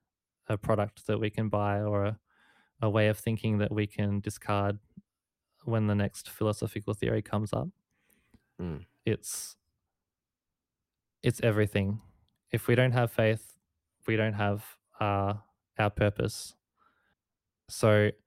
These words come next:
Speaker 1: what, what do I think? If, if people, if everybody thought that faith was obsolete, um, that would be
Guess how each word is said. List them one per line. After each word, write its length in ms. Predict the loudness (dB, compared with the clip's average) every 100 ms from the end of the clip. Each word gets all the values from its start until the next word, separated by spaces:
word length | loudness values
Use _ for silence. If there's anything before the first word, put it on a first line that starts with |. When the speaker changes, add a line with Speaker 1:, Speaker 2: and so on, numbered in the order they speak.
| _ _
Speaker 1:
what, 280 | 2 2 4
what 160 | 2 4
do 100 | 6
I 100 | 4
think? 380 | 4 0 0 0
If, 200 | 0 0 2
if 260 | 2 2
people, 320 | 2 2 4 4
if 160 | 4
everybody 440 | 4 4 4 4 2
thought 360 | 4 2 4
that 140 | 0 2
faith 320 | 2 2 0
was 120 | 0
obsolete, 480 | 0 -2 -2 -2 -2 -8 -20 _ _ _ _ -6
um, 400 | -2 0 0 -4 -8 -12
that 180 | -2 0
would 120 | 0
be 300 | 0 -2 -2